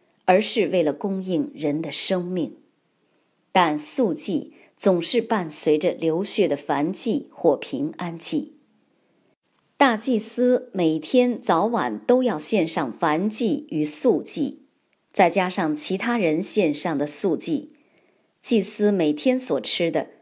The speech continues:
几乎都是这些素祭。基督是从天上降下来生命的粮，人若吃这粮，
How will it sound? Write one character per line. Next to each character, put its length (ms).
几 160
乎 200
都 220
是 220
这 120
些 220
素 260
祭。 340
基 240
督 280
是 220
从 300
天 320
上 340
降 260
下 200
来 180
生 340
命 200
的 100
粮， 460
人 300
若 180
吃 240
这 200
粮， 420